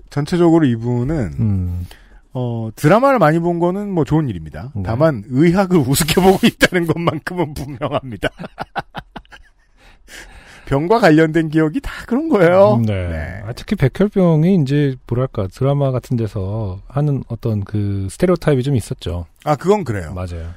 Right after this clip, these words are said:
Speaker 1: 특히나
Speaker 2: 음.
Speaker 1: 그 이천 년대 초반, 뭐 구십 년대 이때는
Speaker 2: 음.
Speaker 1: 네.
Speaker 2: 음.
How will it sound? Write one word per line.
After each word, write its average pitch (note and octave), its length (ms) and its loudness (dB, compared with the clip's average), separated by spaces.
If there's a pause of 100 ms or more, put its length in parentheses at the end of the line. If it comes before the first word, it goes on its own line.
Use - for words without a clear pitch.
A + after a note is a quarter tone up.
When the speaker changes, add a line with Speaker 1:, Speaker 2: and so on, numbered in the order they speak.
Speaker 1:
특히나 G#3 320 -2
Speaker 2:
음. D3+ 60 0
Speaker 1:
그 D3 80 -2
이천 C#3 260 0
년대 F#3+ 160 0
초반, G3 380 0
뭐 B2+ 100 -2
구십 D#3+ 180 -6
년대 F#3+ 240 0
이때는 F3+ 800 0
Speaker 2:
음. G2+ 280 -2
Speaker 1:
네. G#2+ 540 2 (380)
Speaker 2:
음. F2+ 320 -6